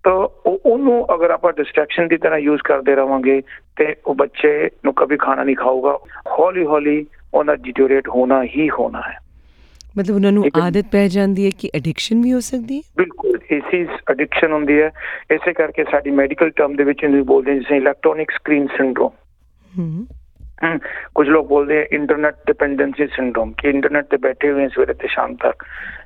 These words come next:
Speaker 1: ਤੇ ਉਹ ਚੀਜ਼ਾਂ ਨੂੰ ਆਪਾਂ ਨੂੰ ਘਟਾਉਣਾ ਹੈ। ਅਗਰ ਬੱਚੇ ਨੂੰ ਸ-, ਤੁਸੀਂ ਟੀ ਵੀ ਦਿਖਾਉਣਾ ਵੀ ਹੈ ਜਾਂ ਕਿਤੇ ਤਿੰਨ ਸਾਲ ਦੇ ਬੱਚੇ ਤੋਂ ਉੱਤੇ ਵਾਲੇ ਨਾਲ ਕਿ ਅਸੀਂ ਬੋਲਦੇ ਹਾਂ ਕਿ ਟੀ ਵੀ ਦੇਖਣਾ ਵੀ ਹੈ, ਤਾਂ ਥੋੜ੍ਹੇ ਟਾਈਮ ਲਈ
Speaker 2: ਹੂੰ।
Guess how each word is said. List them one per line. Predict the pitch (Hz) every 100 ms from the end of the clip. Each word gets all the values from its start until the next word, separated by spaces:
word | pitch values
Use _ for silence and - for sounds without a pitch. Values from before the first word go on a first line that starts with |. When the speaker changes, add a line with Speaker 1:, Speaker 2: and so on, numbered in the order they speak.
| -
Speaker 1:
ਤੇ | - 233 -
ਉਹ | 202 214 226 226 - - - - -
ਚੀਜ਼ਾਂ | 185 170 185
ਨੂੰ | 185 175
ਆਪਾਂ | 156 - 156
ਨੂੰ | 147 151
ਘਟਾਉਣਾ | 143 127 123 120 117
ਹੈ। | - _ - - - - - - - -
ਅਗਰ | 277 226 208 - -
ਬੱਚੇ | 254 - 185
ਨੂੰ | 190 185
ਸ-, | - - -
ਤੁਸੀਂ | - - 175 175 185 - -
ਟੀ | 170
ਵੀ | 175
ਦਿਖਾਉਣਾ | 175 156 - 139 151
ਵੀ | 170 175 147
ਹੈ | 151
ਜਾਂ | 147 151
ਕਿਤੇ | - - 147
ਤਿੰਨ | 143 151 151
ਸਾਲ | 151 147
ਦੇ | 147
ਬੱਚੇ | 147 - 151
ਤੋਂ | 147
ਉੱਤੇ | - 156
ਵਾਲੇ | 147 143
ਨਾਲ | 143 139
ਕਿ | 147 135
ਅਸੀਂ | 131
ਬੋਲਦੇ | 135 135 143
ਹਾਂ |
ਕਿ | 139 135
ਟੀ | 135
ਵੀ | 135
ਦੇਖਣਾ | 135 131 127 143
ਵੀ | 147 139
ਹੈ, | 135 143 - - - - -
ਤਾਂ | 233 - -
ਥੋੜ੍ਹੇ | - 208 226
ਟਾਈਮ | 220 147 127
ਲਈ | 127 - - - - _ 190
Speaker 2:
ਹੂੰ। | 165